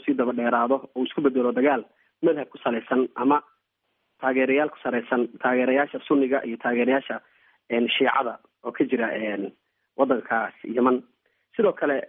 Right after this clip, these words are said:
ee, waddamo badan baa laga yaabaa oo Bariga Dhexe inuu saameyn ku yeesho, sida waddanka Ciraaq, oo laga yaabo haddeer in uu xoreyntii ka socotay meelaha haystaan Daacish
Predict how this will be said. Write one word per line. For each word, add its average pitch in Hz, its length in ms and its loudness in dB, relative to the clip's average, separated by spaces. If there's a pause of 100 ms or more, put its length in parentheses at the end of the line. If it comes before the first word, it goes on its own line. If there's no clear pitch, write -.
(100)
ee, 139 60 0
waddamo 147 300 2
badan 165 220 0
baa 135 120 2
laga 139 140 2
yaabaa 123 240 0
oo 117 60 -2
Bariga 135 260 0
Dhexe 120 160 -4
inuu 127 160 2
saameyn 135 280 2
ku 139 100 -2
yeesho, 120 340 -2 (140)
sida 143 200 4
waddanka 131 300 -2
Ciraaq, 127 280 2 (560)
oo 135 60 0
laga 156 160 2
yaabo 135 220 0
haddeer 135 380 0
in 143 200 4 (480)
uu 123 400 0 (680)
xoreyntii 156 380 2
ka 170 120 -4
socotay 123 400 0
meelaha 135 320 2
haystaan 123 400 -2
Daacish 127 320 -2